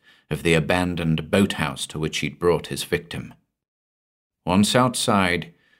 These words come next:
he unfastened Missus Rose from the chair and pushed her squirming body headfirst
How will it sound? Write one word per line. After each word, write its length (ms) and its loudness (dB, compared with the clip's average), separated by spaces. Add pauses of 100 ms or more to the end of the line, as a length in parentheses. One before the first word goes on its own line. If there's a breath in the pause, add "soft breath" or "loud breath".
(120)
he 100 4
unfastened 800 4
Missus 360 2
Rose 340 4
from 240 -2
the 100 -2
chair 520 0 (460 soft breath)
and 160 6
pushed 340 2
her 120 6
squirming 840 4
body 320 4
headfirst 800 2